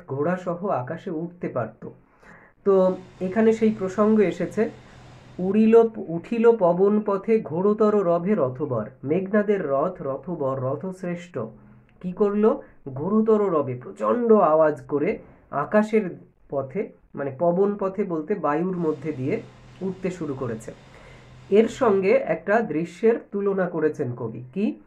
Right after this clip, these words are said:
"হৈমপাখা বিস্তারিয়া যেন উড়িলা মৈনাকশেল অম্বর উজলি।" আরেকটা প্রাচীন প্রসঙ্গ এখানে আনা হয়েছে। প্রসঙ্গটা এরকম,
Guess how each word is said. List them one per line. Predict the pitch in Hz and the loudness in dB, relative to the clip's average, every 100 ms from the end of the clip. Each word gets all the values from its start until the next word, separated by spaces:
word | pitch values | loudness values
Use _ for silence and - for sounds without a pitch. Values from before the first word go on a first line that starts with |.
| - _ _ 170 | -20 _ _ -4
"হৈমপাখা | 190 214 254 247 226 247 | -2 0 -2 0 -2 -2
বিস্তারিয়া | 190 190 - 214 214 214 170 | -4 -6 -2 2 2 4 2
যেন | 170 165 196 | 2 0 0
উড়িলা | 196 160 196 214 | -2 -2 -4 -2
মৈনাকশেল | 220 156 151 170 175 - - 214 | -2 0 -2 -2 -4 -8 -4 -4
অম্বর | 214 147 151 151 160 160 | -2 -4 -4 -4 -6 -6
উজলি।" | 143 127 123 107 - _ _ _ _ - - | -8 -8 -8 -10 -14 _ _ _ _ -20 -6
আরেকটা | 175 202 - | -4 -4 -4
প্রাচীন | 233 196 185 220 214 | -2 -2 0 2 2
প্রসঙ্গ | 196 190 202 202 | -2 -4 -2 0
এখানে | 208 180 185 180 | 0 -2 -2 -2
আনা | 139 139 | -2 -2
হয়েছে। | 165 170 175 214 - - - - - - | -4 -6 -4 -6 -6 -16 -20 -20 -14 -6
প্রসঙ্গটা | 185 226 226 247 247 | -2 2 2 2 2
এরকম, | 202 214 214 190 | 4 4 2 2